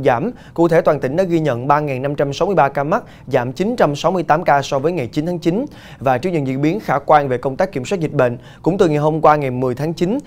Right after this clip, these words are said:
thành phố Thủ Dầu Một đã trở lại trạng thái bình thường mới và áp dụng thẻ thông hành vaccine. Tuy nhiên, thì theo cơ quan chức năng ghi nhận, dù các chốt kiểm dịch đã được lực lượng chức năng tháo dỡ,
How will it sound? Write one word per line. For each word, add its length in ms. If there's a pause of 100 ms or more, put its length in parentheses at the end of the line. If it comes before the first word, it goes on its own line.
(180)
thành 140
phố 140
Thủ 100
Dầu 140
Một 240
đã 100
trở 140
lại 180
trạng 200
thái 180
bình 200
thường 200
mới 220
và 100
áp 180
dụng 300 (200)
thẻ 220
thông 180
hành 200
vaccine. 400 (340)
Tuy 100
nhiên, 140
thì 80
theo 140
cơ 180
quan 160
chức 140
năng 160
ghi 140
nhận, 400
dù 180
các 200
chốt 220
kiểm 160
dịch 180 (200)
đã 220
được 200
lực 140
lượng 180
chức 140
năng 200
tháo 260
dỡ, 280